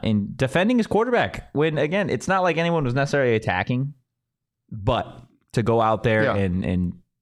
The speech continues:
Speaker 1: defend your guy, I think says a whole lot about Jordan Clark. And like you said, says a lot about Jaden Rashada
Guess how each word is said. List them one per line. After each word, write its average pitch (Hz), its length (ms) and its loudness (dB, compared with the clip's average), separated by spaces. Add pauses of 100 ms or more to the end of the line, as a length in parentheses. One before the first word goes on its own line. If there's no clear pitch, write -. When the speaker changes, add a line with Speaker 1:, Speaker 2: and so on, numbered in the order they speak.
(340)
Speaker 1:
defend 104 360 0
your 101 140 2
guy, 92 380 0
I 90 40 0
think 92 360 -4 (260)
says 113 200 0
a 90 60 0
whole 113 500 2
lot 101 340 2
about 92 260 0
Jordan 98 220 0
Clark. 110 220 0
And 110 80 0
like 113 140 -2
you 120 60 -4
said, 113 220 -2 (180)
says 160 160 -2
a 143 40 0
lot 143 120 2
about 131 200 0
Jaden 117 160 2
Rashada 107 480 0